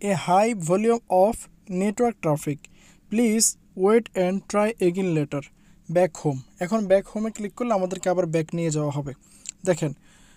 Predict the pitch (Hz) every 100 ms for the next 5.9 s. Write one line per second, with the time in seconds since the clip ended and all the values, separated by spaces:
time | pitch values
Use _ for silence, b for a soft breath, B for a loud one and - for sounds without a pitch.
0 | b 180 214 240 - 262 - 277 233 214
1 | 175 190 208 226 226 - 202 190 233 226
2 | 190 214 247 233 180 - 156 202 160 147
3 | _ _ _ _ _ _ - - 208 220
4 | 226 214 - 226 226 202 - - 277 b
5 | b b b - 175 196 185 220 226